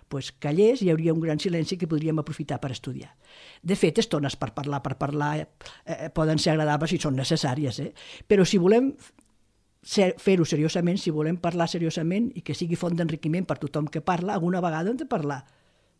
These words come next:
de coses, no? I de saber exactament de què van i sa-, i tindrà arguments. I, per tant, abans, per poder tenir aquests arguments, haurem necessitat, a part de moltes altres coses, evidentment,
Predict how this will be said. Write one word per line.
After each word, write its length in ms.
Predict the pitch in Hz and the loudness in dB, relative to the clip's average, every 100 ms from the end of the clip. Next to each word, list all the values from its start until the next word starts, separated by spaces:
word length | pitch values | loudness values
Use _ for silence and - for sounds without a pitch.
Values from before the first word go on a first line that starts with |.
| _ _ _ _ | _ _ _ _
de 220 | - 165 - | -4 -4 0
coses, 500 | 151 - 135 127 - _ _ _ - | 0 0 -6 -8 -14 _ _ _ -6
no? 140 | 160 - | -4 0
I 100 | 175 | 0
de 80 | |
saber 280 | 156 160 156 156 | 2 2 2 2
exactament 500 | 147 156 - 147 151 143 | 0 -4 -4 -2 0 -2
de 80 | 139 | -2
què 80 | 147 | -4
van 220 | 143 165 | -4 -6
i 80 | 202 | -8
sa-, 140 | - - | -10 -12
i 60 | 170 | -12
tindrà 380 | - 151 151 147 | -6 -4 -2 -2
arguments. 500 | 147 151 139 110 - - - - - | 0 2 0 -2 -12 -20 -20 -20 -8
I, 140 | 226 254 - _ _ _ - | -2 0 -2 _ _ _ -6
per 140 | 135 131 123 | -4 -4 -2
tant, 240 | 185 196 - - - | -2 -2 -4 -12 -6
abans, 680 | 147 131 170 147 185 262 - - _ - - _ _ _ | -2 2 4 4 4 0 -4 -8 _ -20 -20 _ _ _
per 140 | 147 131 | -4 -4
poder 180 | 156 147 151 | -2 -2 -2
tenir 160 | 165 160 | 0 0
aquests 240 | 160 160 | 0 -2
arguments, 400 | 156 170 165 196 _ 160 | 0 0 0 -2 _ 0
haurem 240 | 165 175 | 2 2
necessitat, 480 | 175 175 165 160 - | 2 0 0 -2 -2
a 80 | 120 | -6
part 160 | 123 | -2
de 60 | 135 | -2
moltes 220 | 131 - | -4 -6
altres 320 | 135 151 139 - | -8 -6 -8 -2
coses, 320 | 156 151 147 | 0 0 -2
evidentment, 460 | 147 139 135 147 | 0 0 0 -2